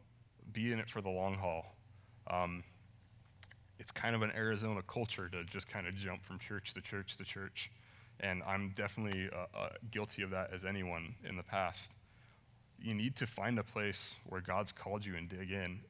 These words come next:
and, and be long-sighted with those relationships.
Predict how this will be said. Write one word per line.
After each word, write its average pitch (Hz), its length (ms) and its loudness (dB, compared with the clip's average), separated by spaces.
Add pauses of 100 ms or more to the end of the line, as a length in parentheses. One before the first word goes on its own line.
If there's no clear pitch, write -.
(160)
and, 92 380 -2 (420)
and 95 220 0
be 104 160 2
long-sighted 95 640 2
with 90 160 -4
those 92 240 -2
relationships. 87 800 -4